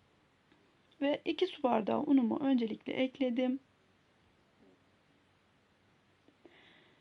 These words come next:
Spatula ile karıştırdım.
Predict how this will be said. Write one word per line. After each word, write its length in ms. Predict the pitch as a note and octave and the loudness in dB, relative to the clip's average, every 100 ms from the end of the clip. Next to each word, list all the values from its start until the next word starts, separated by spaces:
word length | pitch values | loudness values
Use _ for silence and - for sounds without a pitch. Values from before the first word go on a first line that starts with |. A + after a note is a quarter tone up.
| _ _ _ _ - | _ _ _ _ -20
Spatula 580 | - - E4+ D#4 B3+ A3 | -6 0 2 4 2 2
ile 160 | A3+ | 0
karıştırdım. 1000 | A3+ C#4+ D4 - - C#4+ C4 C#4 C#4 C#4+ | 0 2 2 0 -2 -2 2 2 4 4